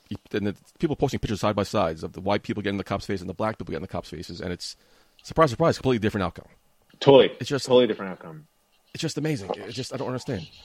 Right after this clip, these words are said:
Speaker 1: Like, again, I can't wrap my head around it.
Speaker 2: And then i-, in, in some of those rallies that you talk about, from, like, you know, the protests to open up the country again, you know, you see K K K flags
Speaker 1: Yeah.
Speaker 2: or you see Confederate flags going on in there. Uh, they, they,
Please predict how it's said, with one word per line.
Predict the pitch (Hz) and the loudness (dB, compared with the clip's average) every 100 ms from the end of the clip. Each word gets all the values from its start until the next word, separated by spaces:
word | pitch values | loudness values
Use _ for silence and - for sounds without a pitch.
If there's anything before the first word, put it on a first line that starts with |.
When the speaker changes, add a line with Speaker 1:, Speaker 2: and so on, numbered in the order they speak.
| - | -14
Speaker 1:
Like, | - - | -14 -4
again, | 113 | -2
I | 101 | -2
can't | 113 92 | -2 -4
wrap | 95 | -2
my | |
head | 98 | -2
around | 90 82 | -2 -8
it. | - - - _ _ _ | -14 -20 -20 _ _ _
Speaker 2:
And | 147 147 | 4 6
then | 156 | 4
i-, | 151 | 2
in, | 147 127 143 139 135 | 0 0 0 -2 -4
in | 147 | -6
some | 127 151 151 | -2 0 4
of | |
those | 143 127 | 2 4
rallies | 131 131 120 | 4 4 2
that | 113 | -6
you | |
talk | 110 123 131 | -2 -2 -2
about, | 110 98 92 - | -2 -2 -2 -6
from, | 101 | -10
like, | 95 92 107 | -8 -6 -4
you | |
know, | 95 92 | 0 2
the | 90 90 | 2 0
protests | - 107 107 95 - | 6 6 6 0 0
to | 98 | -4
open | 104 101 | -2 -2
up | 90 | -4
the | |
country | 101 110 - 92 | -2 -2 0 0
again, | 95 92 92 | 0 -2 0
you | 110 | 8
know, | 110 | 8
you | 107 127 | 12 10
see | - - - 170 107 82 69 | 10 6 8 10 10 6 -2
K | - 104 | 0 2
K | 92 98 87 | 2 0 0
K | 98 90 | 0 -2
flags | - 90 87 85 85 - | 2 2 4 2 0 2
Speaker 1:
Yeah. | |
Speaker 2:
or | 87 85 | 2 4
you | 104 101 | 4 4
see | - 147 147 | 6 10 10
Confederate | - 98 98 95 85 | 8 2 6 6 6
flags | 95 90 87 - | 2 2 2 0
going | 92 92 | -4 -2
on | 90 90 | -4 -2
in | 87 | -2
there. | 90 85 85 - - - _ | -2 -4 -8 -14 -20 -20 _
Uh, | 104 107 | 2 2
they, | 110 | 2
they, | 104 101 69 104 | 0 -4 -2 -2